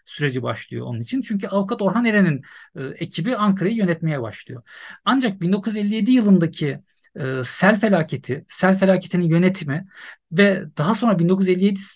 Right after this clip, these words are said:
seçimlerinde Demokrat Parti'nin Ankara'daki, e, çoğunluğu kazanamayarak yirmi iki milletvekiline C H P'ye kaptırması sonucunda Orhan Eren bu başarısızlığın sonucu olarak istifa ediyor belediyeden. E, belediyeden istifa ettiği için de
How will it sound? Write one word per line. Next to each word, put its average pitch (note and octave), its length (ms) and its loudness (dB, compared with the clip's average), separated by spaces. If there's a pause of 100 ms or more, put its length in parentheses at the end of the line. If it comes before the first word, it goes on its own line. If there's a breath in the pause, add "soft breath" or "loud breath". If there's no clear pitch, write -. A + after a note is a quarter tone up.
(200)
seçimlerinde F3 680 -2
Demokrat E3 400 0
Parti'nin F3+ 320 -4
Ankara'daki, F#3 760 2 (360 loud breath)
e, C#3+ 160 -4
çoğunluğu F3+ 440 4
kazanamayarak F#3+ 600 2
yirmi D#3 220 -2
iki G3 140 -2
milletvekiline F3 680 0
C B2 160 -6
H C#3 100 -4
P'ye A#3 180 0
kaptırması C#3+ 460 -6
sonucunda E3 500 -2 (380 loud breath)
Orhan G3 300 6
Eren A#3 280 2
bu A#3 80 -4
başarısızlığın G3 500 -2
sonucu G3+ 300 -2
olarak C4 220 -6
istifa F#3 440 -2
ediyor A2+ 300 -6 (180)
belediyeden. G#2+ 480 -6 (840 loud breath)
E, D#3 40 -10 (840)
belediyeden A3+ 360 2
istifa A#3+ 360 -4
ettiği G#3 200 -2
için D#3 320 -4
de B3+ 160 -6